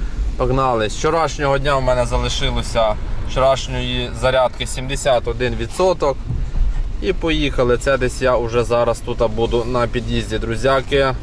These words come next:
Перше замовлення. Але тут треба буде об'їхати, тут немає заїзду. Та й там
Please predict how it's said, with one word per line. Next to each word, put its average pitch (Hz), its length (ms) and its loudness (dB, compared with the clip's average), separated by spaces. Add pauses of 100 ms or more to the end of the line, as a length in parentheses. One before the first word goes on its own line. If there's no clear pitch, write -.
Перше 123 360 2
замовлення. 131 840 2 (1160)
Але 135 420 2
тут 131 300 -4
треба 139 280 2
буде 131 320 2
об'їхати, 127 680 -2
тут 120 280 0
немає 131 520 2
заїзду. 110 760 -2 (500)
Та 185 60 -2
й 185 60 0
там 226 380 -2